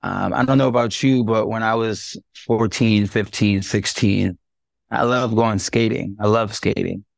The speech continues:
for the past two years, um, we have successfully created a demonstration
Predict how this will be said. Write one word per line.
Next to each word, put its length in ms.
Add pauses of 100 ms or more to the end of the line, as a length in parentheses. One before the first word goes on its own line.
for 80
the 60
past 400
two 180
years, 640
um, 340
we 420
have 540
successfully 1040 (260)
created 420
a 80
demonstration 1000